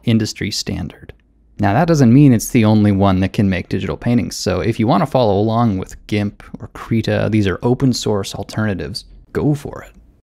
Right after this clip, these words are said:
Just know that to follow along exactly with what I'm doing, I will be using Photoshop. But much more important than the tools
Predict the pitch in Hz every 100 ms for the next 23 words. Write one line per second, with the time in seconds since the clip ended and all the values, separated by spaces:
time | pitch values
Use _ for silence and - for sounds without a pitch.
0 | - 147 151 139 135 117 110 - 113 123
1 | 131 117 107 101 104 104 95 98 107 -
2 | 127 127 110 107 104 - 85 92 131 98
3 | 95 101 104 98 90 87 92 92 - -
4 | - 90 - _ _ _ _ _ _ _
5 | - 139 117 131 156 165 143 131 123 113
6 | 117 104 101 98 98 - 110 98 95 95
7 | -